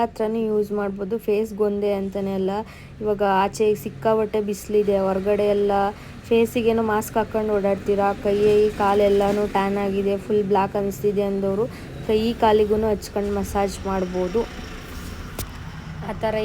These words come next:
ಏನಿಲ್ಲ, ಬರೀ ಫೇಸಿಗೆ ಮಾತ್ರ ಅಪ್ಲೈ ಮಾಡಬೇಕು, ಸ್ಕಿನ್ಗೆಲ್ಲ, ಕಾಲು ಕೈಗೆಲ್ಲನೂ ಹಾಕಂಗಿಲ್ವಾ ಅಂದವ್ರು ಹಾಕ್ಬೋದು, ಅಪ್ಲೈ ಮಾಡ್ಬೋದು. ತುಂಬ ಚೆನ್ನಾಗಿ ಗ್ಲೋನೆಸ್ ಬರುತ್ತೆ, ಬೇಗ ಟ್ಯಾನ್ ಕಮ್ಮಿ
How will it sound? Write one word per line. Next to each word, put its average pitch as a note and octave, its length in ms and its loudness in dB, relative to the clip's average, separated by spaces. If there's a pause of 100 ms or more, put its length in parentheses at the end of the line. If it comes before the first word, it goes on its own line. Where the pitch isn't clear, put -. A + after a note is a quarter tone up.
(120)
ಏನಿಲ್ಲ, F#3+ 280 -2 (840)
ಬರೀ A3 220 0 (300)
ಫೇಸಿಗೆ G#3+ 480 4
ಮಾತ್ರ G#3 220 0 (100)
ಅಪ್ಲೈ G#3+ 200 2 (100)
ಮಾಡಬೇಕು, G#3 540 2
ಸ್ಕಿನ್ಗೆಲ್ಲ, G#3+ 540 2 (480)
ಕಾಲು G3+ 380 6 (100)
ಕೈಗೆಲ್ಲನೂ G3+ 640 4 (600)
ಹಾಕಂಗಿಲ್ವಾ G#3 680 2
ಅಂದವ್ರು G3+ 240 0 (100)
ಹಾಕ್ಬೋದು, A3 460 2
ಅಪ್ಲೈ G#3+ 200 2 (120)
ಮಾಡ್ಬೋದು. F#3+ 500 0
ತುಂಬ G#3 200 2 (100)
ಚೆನ್ನಾಗಿ G3+ 280 0
ಗ್ಲೋನೆಸ್ G3+ 460 2
ಬರುತ್ತೆ, G3 280 0 (120)
ಬೇಗ G3+ 180 2 (540)
ಟ್ಯಾನ್ G3 320 0
ಕಮ್ಮಿ G3 280 2